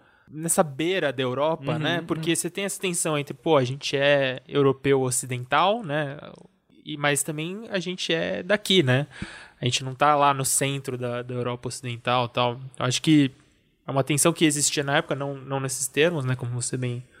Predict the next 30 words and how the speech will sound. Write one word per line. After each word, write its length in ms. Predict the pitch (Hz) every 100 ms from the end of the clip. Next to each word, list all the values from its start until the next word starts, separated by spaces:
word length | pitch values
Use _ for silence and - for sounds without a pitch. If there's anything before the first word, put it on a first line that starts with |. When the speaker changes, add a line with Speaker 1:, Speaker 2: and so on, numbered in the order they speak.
| - -
Speaker 1:
apontou, 600 | - 131 - 123 120 135 160
que 180 | -
a, 260 | 113 110 117 131 _ - _
essa 140 | - 127
divisão 340 | 120 117 120
também 220 | 113 120
é 40 | 120
mais 280 | 120 113 -
posterior. 640 | - 123 127 123 131 160 - - -
Mas 140 | 127
acho 180 | 131 -
bem, 460 | 131 135 147 151
bem 180 | 139 139
interessante, 640 | 147 160 160 - 143 127 123
assim, 220 | - 131
porque 640 | - 147 - 151 151 147 -
a 100 | 151
gente 160 | 143 151
vai 80 |
ver, 280 | 156 151 143 135
quando 160 | 139
a 20 | 131
gente 120 | 127
fizer 160 | 135
um 40 | 135
episódio 320 | 127 139 127
sobre 160 | 135 123
turco, 420 | - 147 151 - -
por 120 | 127
exemplo, 480 | 123 135 151 -